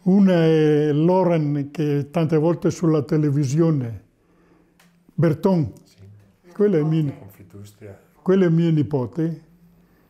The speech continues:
Speaker 1: e figlia, quella è nata in Nuova Zelanda, mo. È intelligente lei, è bra-,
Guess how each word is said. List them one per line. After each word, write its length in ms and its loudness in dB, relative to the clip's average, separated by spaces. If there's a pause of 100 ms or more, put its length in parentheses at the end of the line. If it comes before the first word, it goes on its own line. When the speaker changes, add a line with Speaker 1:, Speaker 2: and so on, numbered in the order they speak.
(380)
Speaker 1:
e 160 -4
figlia, 420 0
quella 380 2
è 60 0
nata 320 0
in 100 -2
Nuova 240 0
Zelanda, 540 0
mo. 260 -14 (1800)
È 100 -6
intelligente 920 0
lei, 220 -6
è 60 -6
bra-, 160 -10